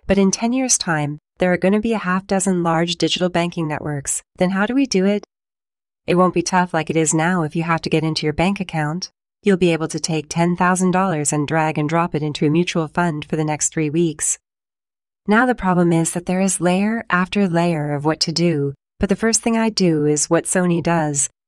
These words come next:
and tell you to take your very best people and immerse them. The people who win high-tech games are the people who cognize best.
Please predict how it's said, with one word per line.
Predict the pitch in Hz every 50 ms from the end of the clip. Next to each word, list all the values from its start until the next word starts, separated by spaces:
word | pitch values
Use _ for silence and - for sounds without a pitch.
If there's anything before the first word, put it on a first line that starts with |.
| _
and | - 165 165
tell | - 185 175 175
you | 175 160 151 139
to | - 143
take | - 180 185 175 180 170
your | 160 147
very | 143 160 165 175 190 202
best | 208 202 208 202 - -
people | - 220 214 214 - 165 151 143 143 143 _ _ _ -
and | - 165 170 165
immerse | 156 156 165 175 180 180 -
them. | - - 151 151 147 147 143 - _ _ _ _ _ _ _ _ _ _ _ _ _ _ _ -
The | -
people | 214 - - 247 247 - 311 320
who | 302 277 262
win | 196 208 202 196
high-tech | 190 185 185 190 185 - 190 190 185 -
games | - 175 165 151 151 147 - - -
are | 185 185
the | 180
people | 180 - - 214 208 196 180
who | 165 170 170
cognize | 170 - 170 170 160 156 156 151 151 151 147 -
best. | - 175 160 151 147 147 - - - -